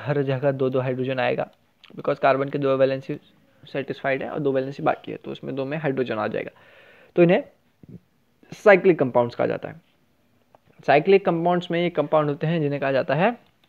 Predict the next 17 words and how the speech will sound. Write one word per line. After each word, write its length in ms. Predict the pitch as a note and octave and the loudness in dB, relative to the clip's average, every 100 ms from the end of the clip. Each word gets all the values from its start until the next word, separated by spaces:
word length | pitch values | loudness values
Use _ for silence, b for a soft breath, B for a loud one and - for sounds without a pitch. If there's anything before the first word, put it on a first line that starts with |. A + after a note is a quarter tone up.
| _ _ _ _ _ _ _ - - - _ _ D3 | _ _ _ _ _ _ _ -20 -20 -20 _ _ 4
एरोमेटिक 1400 | D#3+ G3 G3 _ _ - - - _ D3 D3 D3+ D3+ C#3 | 6 6 0 _ _ -20 -20 -20 _ -2 2 4 2 0
कंपाउंड्स, 500 | B2 - B2+ C#3+ - - | -2 -2 -6 -6 -8 -2
एरोमेटिक, 1300 | C#3 C#3+ F3 - _ _ - A1+ - - - - - _ _ _ _ _ _ _ - | 2 4 4 0 _ _ -18 -14 -14 -12 -16 -16 -20 _ _ _ _ _ _ _ -6
एरोमेटिक 640 | C3 F3+ F3+ - E3+ - - _ _ _ _ _ _ _ _ _ _ _ _ _ _ - | -4 -6 -8 -10 -12 -12 -20 _ _ _ _ _ _ _ _ _ _ _ _ _ _ -10
कंपाउंड्स। 560 | B2 - - - - - _ _ b b b b | -8 -4 -6 -6 -20 -20 _ _ b b b b
एरोमेटिक 480 | F3+ G#3 G3+ G3+ G3 | 4 6 6 4 2
कंपाउंड्स 560 | F#3+ F3+ F#3 F#3+ F#3 F#3+ | 0 4 4 4 0 -2
में 60 | |
आपको 200 | F3 F3+ | -2 0
एक 140 | D#3+ E3 | 0 -2
ही 100 | - | -4
कंपाउंड 400 | D#3+ E3 D#3+ D#3 | 0 2 4 4
याद 200 | D3+ D3 | 4 4
रखना 220 | D3 D#3 | 0 -2
है, 140 | D#3 | -4
सी 180 | - D3+ | -4 -6
सिक्स 340 | - - - | -6 -12 -14